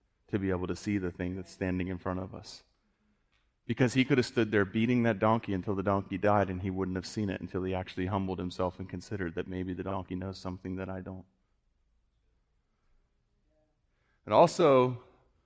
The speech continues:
this is another example of, just a side note real quick, of, of the whole angelic thing.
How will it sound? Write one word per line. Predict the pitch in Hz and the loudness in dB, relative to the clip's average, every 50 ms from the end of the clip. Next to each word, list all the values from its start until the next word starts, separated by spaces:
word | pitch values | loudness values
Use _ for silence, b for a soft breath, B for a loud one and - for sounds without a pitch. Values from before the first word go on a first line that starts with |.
| _ _ _ _ _ _ _ _ _ | _ _ _ _ _ _ _ _ _
this | - 143 131 | -4 -2 2
is | 190 | 2
another | 202 185 165 170 170 170 151 | 4 6 6 6 8 8 6
example | 123 117 120 120 123 131 127 - 120 110 104 98 | 6 4 4 4 4 4 2 0 0 0 0 0
of, | 95 - - b b b b b b b b - | -2 -6 -12 b b b b b b b b -2
just | 131 120 120 - | -2 0 0 -2
a | 113 | -6
side | - - 127 117 123 120 107 | -2 4 6 6 6 6 6
note | 113 113 107 92 87 | 4 4 4 4 4
real | 92 98 | 2 0
quick, | - - - 98 92 90 - | 0 2 4 4 4 4 4
of, | 95 90 92 - - | 0 -2 -2 -2 -4
of | 104 95 92 | -4 -2 -2
the | 104 101 | 0 2
whole | 101 101 107 110 | 4 6 6 6
angelic | 107 98 92 104 98 98 117 117 - - | 4 4 2 2 2 4 2 2 0 -2
thing. | - 131 131 139 139 | -2 0 0 0 -2